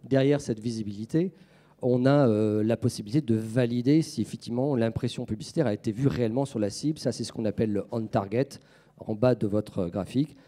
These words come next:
où là, on retrouve des outils comme Comscore ou Nielsen qui, euh, proposent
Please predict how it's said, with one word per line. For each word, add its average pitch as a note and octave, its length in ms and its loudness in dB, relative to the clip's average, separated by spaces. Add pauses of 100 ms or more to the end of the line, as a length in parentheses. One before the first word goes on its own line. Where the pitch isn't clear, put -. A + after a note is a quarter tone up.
(160)
où A#2 120 2
là, B2 120 6
on G#2 180 2
retrouve B2 280 -2
des A2 140 0
outils A#2 240 -6
comme G#2 200 0
Comscore A#2 760 0
ou A2+ 240 0
Nielsen G#2+ 600 0
qui, C3 340 2
euh, G2 80 6
proposent B2 640 2